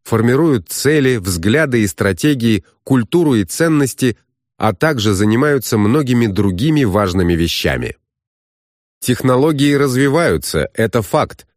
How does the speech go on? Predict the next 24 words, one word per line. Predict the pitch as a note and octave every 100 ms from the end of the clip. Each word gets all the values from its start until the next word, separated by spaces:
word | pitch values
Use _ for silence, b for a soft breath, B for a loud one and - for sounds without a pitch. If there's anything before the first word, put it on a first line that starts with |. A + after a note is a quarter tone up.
| _
однако | G2+ G#2 C3 C#3
благодаря | A#2 A#2 A#2 A#2+ B2+
тому, | A2+ B2 C#3
что | B2+ - G#2
компании | A2+ A2 G#2 C3 A#2 G2+
способны | - A2 - A2+ A2 G#2+
эффективно | - A#2+ C3 - - A#2 G#2+
работать | A2 A2+ A2 A2
с | -
неполными | A2+ A#2 C3 A#2 G#2 G2+
контрактами, | - G#2 G2 D#3 D#3 G2 E2 D2 _ _
а | C#3+
также | E3 C#3+ C#3+
предоставлять | C#3 C3 B2+ C#3 C#3+ B2
многие | A#2+ C3+ A#2 A#2
другие | A#2+ C#3+ C3 G#2
выгоды, | F2 G#2+ D#2+ C#2+ C2+ _ _ _ -
они | D3 E3+
еще | E3+ - D#3
надолго | D3+ C#3 D3 F3+ C3+ C3
останутся | B2 - B2+ A2+ - G2
частью | - E3 D3+ - C3+ C3+
экономического | C3 A#2+ A#2 G#2+ A2+ G2+ G2+ - F#2+
ландшафта. | F#2 F2 - D#2+ C2+ - G#1+